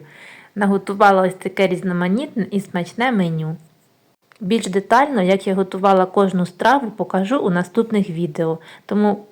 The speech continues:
кому цікаво, натискайте на дзвіночок, щоб не пропустити нові та цікаві відео. Приготувала перлову кашу, ось така вона навариста, з овочами. Готувала в мультиварці відразу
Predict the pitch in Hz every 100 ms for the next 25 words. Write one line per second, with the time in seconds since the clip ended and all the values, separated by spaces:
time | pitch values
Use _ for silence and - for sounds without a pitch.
0 | - 208 208 196 185 190 185 226 302 196
1 | - - 202 202 190 - 190 196 180 175
2 | 170 180 208 311 - - - - 180 175
3 | 185 - 185 - 277 294 - - - -
4 | 202 202 311 170 156 175 - 233 208 170
5 | 160 160 156 160 165 175 _ _ _ -
6 | - _ - 202 202 202 220 220 196 170
7 | - - - 196 202 190 165 151 - 165
8 | 202 - 214 - - 196 - 185 185 175
9 | 175 165 160 180 277 220 208 185 160 165
10 | 165 160 - 254 294 254 - - _ -
11 | - - 185 196 196 190 180 180 175 175
12 | 180 208 302 - - 175 165 226 269 233